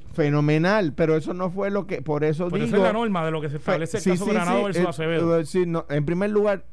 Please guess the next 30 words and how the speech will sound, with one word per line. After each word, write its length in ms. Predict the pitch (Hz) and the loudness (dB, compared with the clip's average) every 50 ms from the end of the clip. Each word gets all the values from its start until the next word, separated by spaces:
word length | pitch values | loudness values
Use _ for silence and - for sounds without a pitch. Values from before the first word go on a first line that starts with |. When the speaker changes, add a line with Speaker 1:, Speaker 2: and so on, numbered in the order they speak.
| 131 123 - | -16 -12 -8
Speaker 1:
eh, 200 | 127 139 139 135 | -4 -4 -4 -2
discrepo 560 | 135 143 135 - - 156 156 160 - 180 180 147 | -2 -4 -4 -4 -2 -2 -2 -2 -2 -6 -6 -4
porque 240 | 156 147 - - 139 | -4 -4 -4 -2 -4
el 100 | 135 107 | -4 -4
precedente 580 | - 127 120 117 135 127 131 139 147 175 185 | -4 -4 -2 -2 0 0 0 0 -2 -2 -2
de 80 | 175 180 | -2 -2
Granado 440 | 180 180 180 185 185 185 180 175 165 | -2 -2 -2 0 0 0 0 0 -2
versus 300 | 160 170 180 165 175 175 | -2 -4 -4 -4 -2 -4
Acevedo 380 | 175 165 180 196 202 185 160 | -4 -2 -2 -2 0 0 0
no 240 | 143 135 139 151 165 | 0 0 0 0 0
es 140 | 170 170 160 | 0 -2 -2
que 100 | - 160 | -2 -2
había 260 | 139 135 147 151 147 135 | -2 0 0 0 -2 -2
más 200 | 135 135 131 - | -2 -2 -4 -2
papeletas 520 | - 156 147 151 156 156 156 151 151 147 | -2 -4 -2 -2 -2 -2 -2 -2 -2 -2
en 140 | 156 160 170 | -2 -2 -2
urna 420 | 175 170 170 156 143 135 131 123 - - - - - - - - | -2 0 0 0 0 0 0 -2 -4 -8 -12 -16 -16 -14 -6 0
que 120 | - 143 | 2 2
electores 460 | 131 123 107 - - 113 113 117 104 | 2 2 0 -2 -2 -2 -2 -2 -2
inscritos, 500 | 120 117 107 - 113 90 82 73 - 87 92 | -2 -4 -2 -2 -2 -2 -2 -2 -2 0 0
o 60 | 92 | 0
sea 120 | 95 127 107 | 2 2 2
que 100 | 113 110 | 2 2
no, 140 | 107 113 117 117 113 - | 2 2 0 -2 -2 -4
no, 220 | 107 104 104 107 110 | -2 -2 0 0 0
no, 200 | 110 113 110 - | 0 0 0 0
no, 220 | 113 117 117 113 | 0 0 0 2
no. 200 | 110 113 - - - | 0 -2 -2 -2 -2
Ahora 400 | 113 117 117 120 131 147 156 160 | 0 2 4 4 4 4 2 2
bien, 280 | 139 127 120 117 113 | 0 0 -2 -2 -4